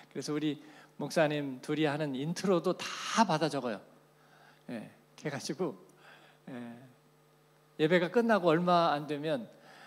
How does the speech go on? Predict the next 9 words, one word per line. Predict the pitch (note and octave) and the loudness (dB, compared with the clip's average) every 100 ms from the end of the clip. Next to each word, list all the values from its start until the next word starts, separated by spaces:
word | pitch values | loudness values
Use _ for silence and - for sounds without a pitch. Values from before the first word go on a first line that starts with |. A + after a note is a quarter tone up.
| - _ | -20 _
우리 | - D3 C3 A#2+ | -2 0 0 0
단톡방에 | - C#3+ E3 D#3 C3+ B2+ | -4 0 2 4 2 0
그게 | A#2 C3 C3 | -4 -2 -2
주르륵 | - B2+ A#2+ B2+ C3+ C#3 | -2 -4 -4 -2 -2 -4
다 | - A#2 G#2 - - _ _ | -6 -8 -8 -16 -20 _ _
올라갑니다. | B2 A#2+ A#2 G#2 G2+ - - _ | -6 -6 -6 -10 -14 -16 -20 _
그게 | - C#3+ | -12 -6
하도 | D3 D#3+ E3+ D3+ - - - _ _ | -4 -2 0 -2 -4 -16 -20 _ _
상세히, | - - C4+ F4+ F#4+ C#4+ B3+ F#3+ A2+ A#2 | -12 -6 -6 -2 2 4 4 2 0 -8